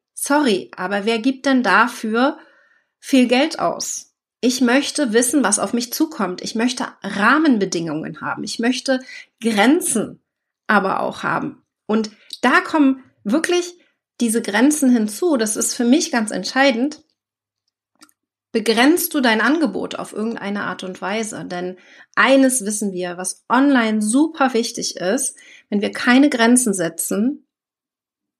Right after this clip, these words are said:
kommen unsere Kunden nicht aus dem Knick. <laughs> Ein sehr, sehr gutes Beispiel ist von einer Kundin von mir, die jetzt ein Buch geschrieben hat,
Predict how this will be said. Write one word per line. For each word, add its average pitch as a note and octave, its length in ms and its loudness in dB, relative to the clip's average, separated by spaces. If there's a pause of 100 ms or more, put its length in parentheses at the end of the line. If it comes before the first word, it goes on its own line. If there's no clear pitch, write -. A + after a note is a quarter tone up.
(420)
kommen G#3 240 -2
unsere F#3+ 260 -4
Kunden A#3 560 2
nicht B3 320 2
aus G#3 240 -2
dem A3 160 -4
Knick. - 380 -10 (100)
<laughs> B3 60 4 (1000)
Ein G3 180 -2
sehr, A3+ 240 2
sehr C4+ 140 4
gutes A3 380 -2
Beispiel A#3+ 480 0
ist G#3+ 260 -4
von G3 180 -4
einer F#3+ 80 -6
Kundin B3 300 0
von A#3+ 200 -6
mir, A3+ 220 -2
die G#3 160 -4
jetzt G3+ 340 -4
ein F#3 220 -4
Buch E4+ 240 4
geschrieben F#3+ 560 0
hat, A#3+ 300 -2